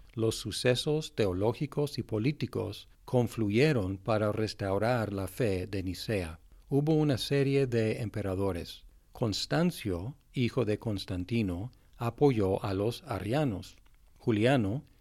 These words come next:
primo de Constantino, intentó revivir el paganismo. Joviano era niceno, pero murió después de un año de reinar. Valentino en el occidente era niceno,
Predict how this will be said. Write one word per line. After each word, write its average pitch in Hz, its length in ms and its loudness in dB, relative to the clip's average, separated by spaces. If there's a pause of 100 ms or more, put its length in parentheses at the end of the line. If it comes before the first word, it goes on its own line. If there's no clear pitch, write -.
(200)
primo 135 380 6
de 104 120 2
Constantino, 92 880 -4 (340)
intentó 123 760 2 (240)
revivir 110 880 2
el 113 200 0
paganismo. 95 800 0 (480)
Joviano 113 800 2 (120)
era 107 240 2
niceno, 104 680 2 (360)
pero 107 200 4
murió 107 400 4
después 117 480 0
de 113 120 2
un 107 160 2
año 113 300 2
de 98 160 0
reinar. 98 580 -2 (420)
Valentino 107 880 2
en 110 120 0
el 104 120 2
occidente 110 840 0
era 104 240 -2
niceno, 104 680 -2